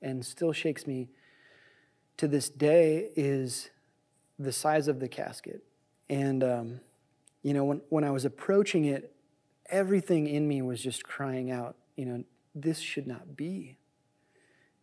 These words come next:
You know, why, why is this child being taken from the earth?" Um, it seemed like, uh, an injustice,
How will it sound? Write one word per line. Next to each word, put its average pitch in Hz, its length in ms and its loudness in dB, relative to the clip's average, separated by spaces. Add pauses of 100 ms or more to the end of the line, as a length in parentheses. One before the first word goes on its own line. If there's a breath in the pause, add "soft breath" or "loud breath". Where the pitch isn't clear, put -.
(420)
You 131 100 -4
know, 127 140 0
why, 165 460 4 (380)
why 151 260 0
is 156 160 0
this 151 140 -2
child 147 520 -8
being 135 220 -4
taken 131 480 -6 (640 soft breath)
from 165 440 4
the 151 140 2
earth?" - 440 -4 (280)
Um, 127 400 0 (360)
it 165 140 0
seemed 190 640 4
like, 147 500 2 (720)
uh, 131 260 -8
an 156 100 0
injustice, 143 840 -2